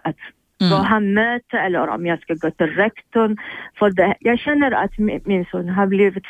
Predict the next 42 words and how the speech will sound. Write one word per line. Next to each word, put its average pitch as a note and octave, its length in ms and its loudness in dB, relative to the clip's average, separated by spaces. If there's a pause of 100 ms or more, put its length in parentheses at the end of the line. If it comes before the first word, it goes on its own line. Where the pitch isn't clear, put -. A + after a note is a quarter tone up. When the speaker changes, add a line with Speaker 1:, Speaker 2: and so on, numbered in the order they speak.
Speaker 1:
särbehandlad. C4+ 640 0
Speaker 2:
Ja, G3 200 -2 (200)
ja. A#3+ 240 -2 (320)
Speaker 1:
Och A#3 120 -2
hon C#4+ 280 0
liksom, B3+ 580 -4 (600)
liksom A#3+ 380 -2
istället C#4 540 0
för B3+ 120 0
att G#3+ 200 0
han B3 200 4
hjäl-, A#3 200 2 (280)
att A3 140 -2
hon A#3+ 140 4
hjälper A3+ 280 0
honom A#3 220 2
för A#3 140 0
att - 140 0 (260)
utveckla A#3 680 0
i D4 60 0
sin G3+ 320 -2 (340)
läsande, F3 580 0 (120)
liksom F#3+ 420 2
hon G#3 180 4
har G#3 140 0
bromsat A3 640 -4 (160)
Speaker 2:
Ja, F3+ 280 0
Speaker 1:
honom. F#3+ 180 -4
Speaker 2:
ja, F#3+ 80 2
det E3+ 80 2
är D#4 240 2
illa. G#3+ 300 2
Jag A#3 140 0
tycker C4+ 200 -4
det A3+ 60 2
är A3+ 140 2
illa. F#3+ 200 2 (800)
Speaker 1:
Jag, A#3+ 180 4 (100)
jag A#3 220 0
Speaker 2:
Men - 80 -2
Speaker 1:
vet, - 240 -14
liksom, A#3+ 380 -2